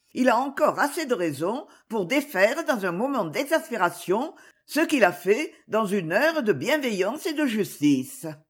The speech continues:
Monsieur de Carquebus resta dans une terrible perplexité. Que voulaient dire ces paroles d'Arthur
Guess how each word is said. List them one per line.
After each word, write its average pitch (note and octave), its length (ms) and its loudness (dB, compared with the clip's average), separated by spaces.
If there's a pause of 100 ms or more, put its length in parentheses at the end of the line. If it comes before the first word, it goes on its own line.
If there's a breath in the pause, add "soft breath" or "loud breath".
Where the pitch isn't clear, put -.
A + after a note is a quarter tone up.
(1200)
Monsieur C4 320 0
de D#3+ 80 2
Carquebus F3+ 720 -2 (160 loud breath)
resta G3+ 440 2
dans D#4 120 0
une D#3 300 2
terrible C4 540 0
perplexité. E3+ 1000 0 (600 soft breath)
Que C#4 80 0
voulaient D#4 320 2
dire A#3+ 300 -2
ces F#3+ 180 0
paroles G#3+ 400 2
d'Arthur D#3+ 520 -2